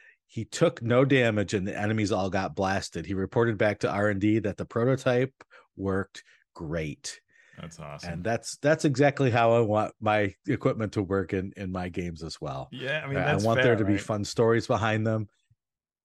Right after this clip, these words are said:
Speaker 1: Right.
Speaker 2: Mm-hmm.
Speaker 1: I
Speaker 2: Yeah.
Speaker 1: want that necklace of fireballs to randomly go off, uh, if, if something goes
Speaker 2: Mm-hmm.
Speaker 1: wrong, which it used to do, right? In first edition,
Speaker 2: Yeah.
Speaker 1: you made saving throws for your equipment.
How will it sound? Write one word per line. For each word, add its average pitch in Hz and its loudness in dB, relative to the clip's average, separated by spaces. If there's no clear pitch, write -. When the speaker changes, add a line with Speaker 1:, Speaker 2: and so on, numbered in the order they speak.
Speaker 1:
Right. 110 -2
Speaker 2:
Mm-hmm. 104 -12
Speaker 1:
I 117 2
Speaker 2:
Yeah. 123 4
Speaker 1:
want 131 2
that 110 2
necklace 117 0
of 101 -2
fireballs 107 2
to 98 0
randomly 113 2
go 107 4
off, 104 2
uh, 98 -2
if, - -8
if 110 -6
something 104 0
goes 98 2
Speaker 2:
Mm-hmm. 107 -4
Speaker 1:
wrong, 113 0
which 185 6
it 233 2
used 220 4
to 254 4
do, 190 6
right? 117 4
In 117 0
first 175 -2
edition, 135 2
Speaker 2:
Yeah. 98 2
Speaker 1:
you 117 0
made 117 2
saving 131 2
throws 117 2
for 123 0
your 107 4
equipment. 123 0